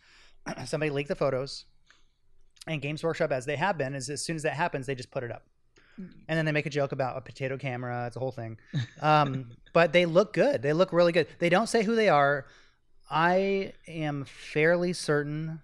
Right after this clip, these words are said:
Speaker 1: that they are not who we would hope they are. It does not look like it is Vulcan.
Speaker 2: Yeah, it
Speaker 1: And it doesn't look like it is Lysander either.
Speaker 2: Some intrepid Google Foo users will be able to find out who they are
Speaker 1: 'Cause I think, I think the, the
Speaker 2: online.
Speaker 1: names and stats have actually been released as well.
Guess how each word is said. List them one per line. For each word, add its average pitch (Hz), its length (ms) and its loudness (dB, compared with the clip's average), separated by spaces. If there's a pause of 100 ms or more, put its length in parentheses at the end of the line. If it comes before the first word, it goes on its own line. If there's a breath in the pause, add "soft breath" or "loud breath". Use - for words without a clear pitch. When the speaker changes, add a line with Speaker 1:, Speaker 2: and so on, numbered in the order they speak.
(100)
Speaker 1:
that 135 140 -2
they 143 120 2
are 131 80 0
not 135 280 -2
who 143 120 -4
we 131 400 -4
would 113 200 -8
hope 151 420 -4
they 120 160 -4
are. 110 460 -8
It 127 60 -12
does 143 180 -2
not 156 180 2
look 160 140 -2
like 165 160 0
it 160 160 0
is 139 180 -6
Vulcan. 127 520 -8 (160)
Speaker 2:
Yeah, 117 400 0
it 151 180 0
Speaker 1:
And 139 100 -2
it 131 80 -4
doesn't 147 300 0
look 143 180 -6
like 139 200 0
it 139 200 -4
is 131 280 -8
Lysander 120 520 -8
either. 107 100 -6
Speaker 2:
Some 160 240 -4
intrepid 151 840 -2 (360)
Google 151 360 2
Foo 127 560 -4 (280 soft breath)
users 120 800 -4 (100)
will 127 240 -6
be 131 100 -2
able 120 160 0
to 117 60 -4
find 113 480 -4
out 110 240 -4
who 120 180 -6
they 110 160 -6
are 110 140 -2
Speaker 1:
'Cause 107 100 2
I 180 60 8
think, 196 240 -4
I 165 100 -2
think 143 160 0
the, 123 80 2
the 151 60 0
Speaker 2:
online. 120 260 0
Speaker 1:
names 135 240 -4
and 135 100 -8
stats 127 380 -6
have 127 100 -8
actually 123 320 -6
been 117 160 -10
released 110 320 -12
as 104 100 -14
well. 104 380 -12